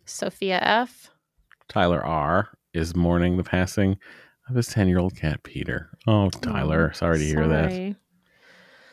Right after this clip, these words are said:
Speaker 1: Hmm.
Speaker 2: May your next cat be a magnificent cat.
Speaker 1: Abba N.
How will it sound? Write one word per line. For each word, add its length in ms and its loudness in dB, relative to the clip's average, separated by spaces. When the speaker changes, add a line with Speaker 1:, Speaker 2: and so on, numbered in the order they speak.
Speaker 1:
Hmm. 320 -4
Speaker 2:
May 160 2
your 100 4
next 280 2
cat 420 -4
be 180 6
a 40 6
magnificent 720 2
cat. 260 -10
Speaker 1:
Abba 340 4
N. 380 -2